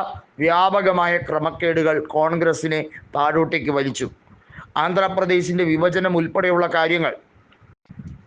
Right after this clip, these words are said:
കൃത്യമായ രീതിയിലേക്ക് അതിൻ്റെ കാര്യകാരണങ്ങൾ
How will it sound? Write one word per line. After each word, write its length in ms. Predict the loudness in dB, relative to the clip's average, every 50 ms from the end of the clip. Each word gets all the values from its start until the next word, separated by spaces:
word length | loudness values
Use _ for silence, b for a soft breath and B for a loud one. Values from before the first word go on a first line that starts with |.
| _ -2
കൃത്യമായ 680 | -2 -2 0 0 0 2 2 2 2 2 2 2 0 0 -2 B B B B -8 -4 -2
രീതിയിലേക്ക് 600 | 0 2 4 4 4 4 2 0 0 0 -2 -2 -2 0 -2 0
അതിൻ്റെ 360 | 0 0 0 2 0 0 0 -2 -4 -10 _ _ _ b b b b b b _ -2
കാര്യകാരണങ്ങൾ 800 | 0 2 2 2 2 2 2 4 4 2 2 2 0 0 0 0